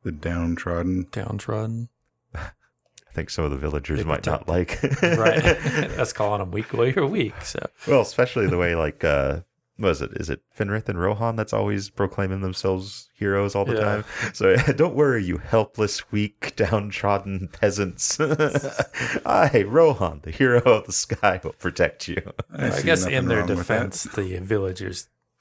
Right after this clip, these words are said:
Speaker 2: put that title on us. It's their, you know, they, they should have thought. Okay, so permanency, symbol of fear, and just put it on the lower end of it.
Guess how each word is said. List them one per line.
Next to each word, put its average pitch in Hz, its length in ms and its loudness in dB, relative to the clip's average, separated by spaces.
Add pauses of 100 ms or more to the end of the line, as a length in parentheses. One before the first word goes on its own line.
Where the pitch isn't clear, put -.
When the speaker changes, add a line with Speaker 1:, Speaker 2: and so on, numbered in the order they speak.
Speaker 2:
put - 280 -2
that - 220 -8
title 95 340 -4
on 90 180 -6
us. - 460 -6 (400)
It's - 100 -10
their, 98 220 -2 (300)
you 117 140 -4
know, - 220 -10 (160)
they, 107 220 -4 (320)
they 113 120 -6
should - 180 -6
have 95 100 -8
thought. 98 300 -6 (400)
Okay, 113 260 2
so - 160 -4
permanency, 131 800 -2
symbol 120 440 -2
of 110 120 -4
fear, 95 500 -6 (420)
and 104 140 -4
just 98 220 -8
put 110 140 -2
it 95 80 -2
on 92 440 -4 (460)
the 113 100 -2
lower 101 380 0
end 143 180 -4
of 147 100 -6
it. 165 200 -6